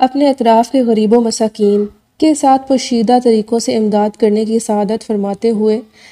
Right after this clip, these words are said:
ऐन सिरात मुस्तकीम पर चलने की कामिल तौफ़ीक अता फरमाए।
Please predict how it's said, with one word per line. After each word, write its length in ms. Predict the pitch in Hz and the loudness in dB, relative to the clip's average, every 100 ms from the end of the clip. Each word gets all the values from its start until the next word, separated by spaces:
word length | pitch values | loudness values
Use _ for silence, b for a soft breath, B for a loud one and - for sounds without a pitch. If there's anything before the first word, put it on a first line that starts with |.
| b - | b -4
ऐन 220 | 269 294 | -2 0
सिरात 400 | 302 269 247 269 | 0 2 2 2
मुस्तकीम 600 | 254 240 254 240 233 240 | -4 -4 -4 -2 -2 0
पर 120 | 247 | -2
चलने 340 | 240 220 220 | 0 -2 0
की 140 | 220 240 | -2 -4
कामिल 340 | 220 208 220 | -2 0 -2
तौफ़ीक 400 | 220 214 220 214 | -2 -4 -2 -4
अता 180 | 208 202 | -2 -4
फरमाए। 420 | 202 196 190 185 | -4 -2 -2 -4